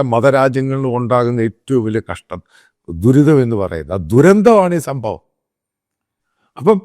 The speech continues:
ഇപ്പോഴത്തെ ഒരു സംഭവം എന്ന് പറയുന്നത്, ഇപ്പോൾ ഇയാൾ അവിടുന്ന് മാറിയില്ലെങ്കിൽ ചില ജൻ-, എനിക്ക് തോന്നുന്നു ഏഴോ എട്ടോ ദിവസം ഈ, ഇപ്പം ഞാൻ ഉദ്ദേശിക്കുന്നത് എട്ടോ പത്തോ ദിവസമായിരിക്കും ഈ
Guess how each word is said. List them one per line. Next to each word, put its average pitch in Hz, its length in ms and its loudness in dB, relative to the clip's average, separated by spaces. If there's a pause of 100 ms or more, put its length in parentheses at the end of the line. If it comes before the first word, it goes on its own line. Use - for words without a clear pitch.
(360)
ഇപ്പോഴത്തെ 220 440 2
ഒരു 233 160 4
സംഭവം 202 300 6
എന്ന് 202 140 4
പറയുന്നത്, 160 440 0 (920)
ഇപ്പോൾ 139 200 0 (160)
ഇയാൾ 185 300 8
അവിടുന്ന് 214 320 4
മാറിയില്ലെങ്കിൽ 196 500 4
ചില 185 200 4
ജൻ-, 170 200 -2 (120)
എനിക്ക് 170 280 0
തോന്നുന്നു 156 380 0 (240)
ഏഴോ 160 260 4
എട്ടോ 170 240 -4
ദിവസം 147 320 0
ഈ, - 100 2
ഇപ്പം 135 240 -6
ഞാൻ 143 100 -2 (120)
ഉദ്ദേശിക്കുന്നത് 156 520 -4
എട്ടോ 160 240 -4
പത്തോ 151 280 -6
ദിവസമായിരിക്കും 139 640 -6 (800)
ഈ 131 80 2